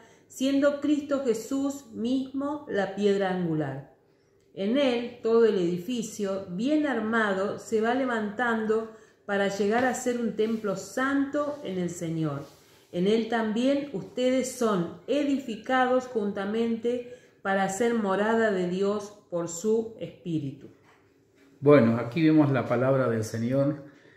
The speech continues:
Speaker 2: Eh, realmente vemos que, que en estos tiempos tan difíciles que nos tocan vivir, eh, muchas veces nos encontramos, encontramos muchas familias que está,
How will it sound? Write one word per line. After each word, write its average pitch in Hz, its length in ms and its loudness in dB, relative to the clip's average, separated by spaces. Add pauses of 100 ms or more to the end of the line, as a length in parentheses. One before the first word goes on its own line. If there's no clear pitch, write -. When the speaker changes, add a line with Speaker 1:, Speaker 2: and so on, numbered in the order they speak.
(280)
Speaker 2:
Eh, 101 560 0
realmente 113 760 2
vemos 117 420 0
que, 98 800 -4
que - 80 -12
en 104 100 -2
estos 110 680 -6
tiempos 120 440 -4
tan 120 480 2
difíciles 139 840 0 (420)
que - 80 -14
nos 101 200 -6
tocan 117 340 0
vivir, 131 680 2 (600)
eh, 104 340 0
muchas 117 300 2
veces 127 260 2
nos 113 220 0
encontramos, 110 800 -2
encontramos 110 500 2
muchas 127 300 0
familias 117 360 0
que 117 100 0
está, 110 720 -2